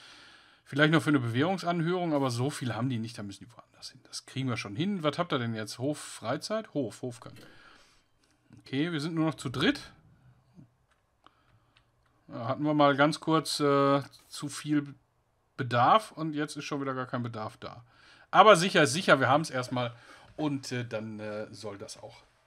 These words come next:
gut funktionieren. Wir können bald wieder hinrichten, da können wir mal gleich zwei Hinrichtungen auf einmal machen. Wir haben ja mittlerweile ein paar Menschen, die wir töten dürfen. Gewinn machen wir auch, alles super an der Stelle.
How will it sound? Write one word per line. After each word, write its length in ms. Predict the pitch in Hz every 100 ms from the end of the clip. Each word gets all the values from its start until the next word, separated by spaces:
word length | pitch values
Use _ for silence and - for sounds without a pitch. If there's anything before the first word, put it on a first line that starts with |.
| 123
gut 260 | 127 120
funktionieren. 580 | - - 120 156 139 104
Wir 120 | 147
können 440 | 240 269 254 202 143
bald 340 | 151 190 202
wieder 180 | 175 147
hinrichten, 560 | 151 269 226 214 - 196
da 100 | 156
können 180 | 180
wir 80 | 175
mal 320 | 143 131 123
gleich 220 | 113 117 113
zwei 220 | 170 175
Hinrichtungen 420 | 165 151 - 123
auf 100 | 117
einmal 240 | 180 196
machen. 260 | 170 160 156 - - - -
Wir 140 | 139 135
haben 220 | 151 151
ja 120 | 131
mittlerweile 580 | 127 127 110 110 110 101 - - _ -
ein 320 | 180 214 -
paar 220 | - 117
Menschen, 420 | 113 104 101 101
die 120 | 107 107
wir 180 | 131 - _ _
töten 320 | - 151 127 110
dürfen. 300 | 92 - 107
Gewinn 240 | 123 214
machen 220 | 196 160
wir 140 | 135 156
auch, 260 | 262 277 -
alles 480 | - 151 165 156 -
super 500 | 131 113 120 240 254
an 120 | 208 190
der 120 | 180
Stelle. 400 | - 175 175